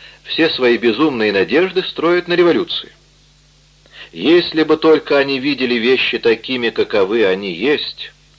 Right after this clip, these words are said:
если бы только они захотели понять раз и навсегда, что человек — грязное животное, и что тут уж ничего не поделаешь. Всякий социальный строй —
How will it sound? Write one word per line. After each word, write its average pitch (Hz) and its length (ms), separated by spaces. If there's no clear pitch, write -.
если 185 440
бы 170 140
только 180 380
они 165 180
захотели 156 520
понять 143 540
раз 123 260
и 107 40
навсегда, 101 520
что - 180
человек — 104 680
грязное 95 720
животное, 92 800
и 95 100
что - 220
тут 151 240
уж - 160
ничего 107 380
не 107 140
поделаешь. 143 920
Всякий 135 600
социальный 120 680
строй — 113 520